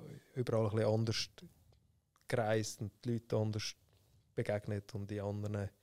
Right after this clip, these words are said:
was, was ich eben auch noch cool finde, so, wie so in anderen Gruppen und in an-, anderen, ja, ja, sozialen Gruppen unterwegs sein, wie so eben so das, so das ganze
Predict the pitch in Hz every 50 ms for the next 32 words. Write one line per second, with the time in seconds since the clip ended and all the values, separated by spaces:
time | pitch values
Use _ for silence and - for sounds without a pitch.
0 | _ _ _ _ - - - - _ _ _ _ - 120 107 - - - - 147
1 | 131 117 107 110 110 110 110 104 104 104 104 104 - - 107 107 101 104 104 101
2 | 101 98 92 98 98 90 98 104 104 104 104 - - 104 104 104 104 104 101 101
3 | 104 104 104 104 101 98 95 98 95 - _ _ _ _ _ _ _ - _ _
4 | _ _ _ _ _ _ _ - 117 117 117 - - - - 107 107 107 107 104
5 | 104 104 104 104 107 107 107 107 107 113 - - 110 104 110 110 104 107 107 104
6 | 101 101 98 101 101 101 104 101 98 _ _ _ _ - 107 113 120 113 104 -
7 | - _ _ - - _ _ _ - - - _ _ _ _ _ _ _ - 104
8 | 104 110 113 110 - - 104 - 117 113 110 110 110 120 127 123 - 123 117 117
9 | 117 110 107 110 113 - - - - 110 110 107 110 107 104 113 107 104 101 110
10 | 104 101 98 98 - 104 104 95 - - _ _ _ _ _ _ _ _ _ _
11 | - _ _ _ - - - _ _ _ _ _ _ _ _ _ _ _ _ -
12 | - 117 107 - - 117 113 113 - -